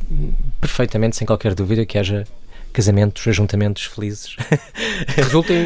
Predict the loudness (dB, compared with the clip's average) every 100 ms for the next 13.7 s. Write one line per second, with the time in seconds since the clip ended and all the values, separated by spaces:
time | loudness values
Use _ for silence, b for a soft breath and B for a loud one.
0 | -2 -2 2 4 4 4 4 2 2 4
1 | 4 2 0 0 2 2 0 -2 0 4
2 | 4 4 2 2 2 0 2 2 2 0
3 | 2 2 0 0 -2 0 2 4 6 4
4 | 2 2 2 2 0 0 2 2 4 2
5 | 0 2 2 2 0 -2 -4 -6 -10 B
6 | B B B B -2 2 0 2 0 2
7 | 2 2 0 2 2 0 -2 -4 -2 -4
8 | -4 -2 -2 -2 -4 -8 -6 0 2 2
9 | 0 0 -2 -2 -2 -2 -4 0 0 0
10 | -4 -6 -6 -8 B B B B -2 0
11 | 0 0 4 4 4 0 2 4 4 2
12 | -4 0 2 2 2 -6 -6 -4 -2 0
13 | 0 2 4 4 2 0 -2